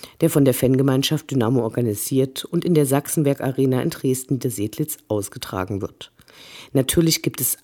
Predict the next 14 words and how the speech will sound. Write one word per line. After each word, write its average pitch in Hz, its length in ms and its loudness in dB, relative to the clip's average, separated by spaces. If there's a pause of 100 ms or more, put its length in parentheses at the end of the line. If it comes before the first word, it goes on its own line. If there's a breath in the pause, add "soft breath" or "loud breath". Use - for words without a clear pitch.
am 147 280 4
und 135 240 -2
um 147 220 4
den 143 120 2
runden 123 300 -2
Geburtstag 143 600 -2
sicher - 240 -2
noch 127 160 0
das - 280 -4
eine 131 220 4
oder 131 220 0
andere 123 280 0
zu - 140 -4
erleben. 117 480 0